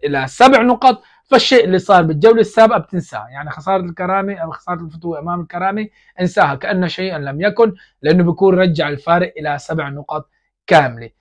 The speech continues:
فالفتوة لا بديل عن الفوز، حاطين، أنا بشوف بالنسبة لحاطين فرصة ممكن ما تتعوض بالجولات القادمة إنك تواجه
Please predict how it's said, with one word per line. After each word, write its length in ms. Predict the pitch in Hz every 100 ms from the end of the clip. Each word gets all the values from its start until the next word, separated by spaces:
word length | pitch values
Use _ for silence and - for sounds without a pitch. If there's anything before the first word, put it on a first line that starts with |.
| _ _
فالفتوة 640 | 240 254 240 208 196 156
لا 160 | 147 196
بديل 360 | 190 175 185 170
عن 140 | 151
الفوز، 440 | 147 220 254 185 _ _ -
حاطين، 480 | 226 233 247 202 190
أنا 120 | 180
بشوف 200 | - 190
بالنسبة 380 | 160 180 185 185
لحاطين 480 | 160 - 196 175 - _ _ _ _ _ _ _ _ -
فرصة 340 | 240 - 208
ممكن 460 | 196 202 190 165 160
ما 120 | 240
تتعوض 600 | 247 - 196 233 226 175
بالجولات 580 | 180 190 196 208 196 - - - -
القادمة 460 | 165 - 208 190 214
إنك 260 | 185 175
تواجه 460 | 196 208 190 202